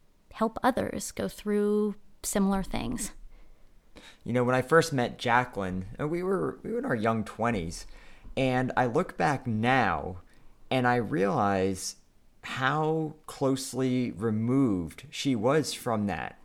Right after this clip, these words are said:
Speaker 2: I don't think I really realized, realized it at the time. 'Cause, you know, it, it was probably had been maybe ten years or so. Could have been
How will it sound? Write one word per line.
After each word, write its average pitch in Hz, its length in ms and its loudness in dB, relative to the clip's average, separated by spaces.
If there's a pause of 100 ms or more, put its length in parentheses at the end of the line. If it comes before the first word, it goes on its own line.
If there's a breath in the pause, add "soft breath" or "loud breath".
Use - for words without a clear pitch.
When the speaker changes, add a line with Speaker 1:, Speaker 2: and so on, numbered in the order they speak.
(200 soft breath)
Speaker 2:
I 143 80 6
don't 180 100 6
think 208 120 0
I 214 60 4
really 190 260 2
realized, 120 560 0
realized 113 500 -2
it 92 60 -2
at 98 140 -2
the 92 80 -4
time. 87 520 -6 (360)
'Cause, 196 180 -4
you 180 60 -2
know, 117 140 4
it, 107 500 -2
it 123 40 -2
was 117 160 -6
probably 110 420 -2
had 101 180 -4
been 101 280 -2 (440 soft breath)
maybe 101 720 -2
ten 107 340 -4
years 104 340 -2
or 101 60 -8
so. 107 500 -2
Could 98 120 -8
have 85 60 -6
been 98 300 -4